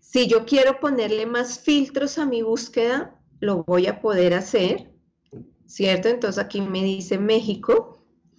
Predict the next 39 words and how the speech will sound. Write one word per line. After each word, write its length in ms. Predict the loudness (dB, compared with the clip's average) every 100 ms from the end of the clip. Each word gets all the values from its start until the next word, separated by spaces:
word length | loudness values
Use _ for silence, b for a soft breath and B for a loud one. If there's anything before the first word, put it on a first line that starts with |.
| b b b _
Yo 180 | -6 -2
quiero 260 | 0 2
buscarlo, 540 | 4 2 0 -2 -2 0
por 160 | 0
ejemplo, 480 | 2 2 0 0 -2
no 140 | -2 -4
sé, 320 | 0 2 2
en 280 | 0 -4 -8
Colombia, 600 | 0 4 4 4 0 -2
si 160 | -4
es 100 | -10
que 100 | -6
est-, 200 | -8 -6 -8 -4
estoy 340 | -4 -2 0
haciendo 360 | 0 0 -2 -2
ese 160 | -2 -2
análisis. 680 | 0 0 0 -2 -2 -4 _ B B B B B B _ _
Quiero 300 | 2 4 4
que 120 | 2
me 140 | 0 0
traiga 380 | 0 0 0
bien 180 | -2 -4
sea 260 | -2 0 0
en 120 | 0
inglés 360 | -2 -2 -4 -4
o 60 |
en 60 | -4
español. 480 | -4 -6 -4 -6 -4
Como 180 | 0 2
les 160 | 0
dije, 220 | -2 -4
mi 100 | 0
recomendación 920 | 0 0 -4 -4 -4 -4 -4 -4 -4 -4
es 100 | -4
que 140 | -4
sea 260 | -2 -2 0
en 100 | -2
los 240 | -2 0
dos. 480 | 2 2 0 -6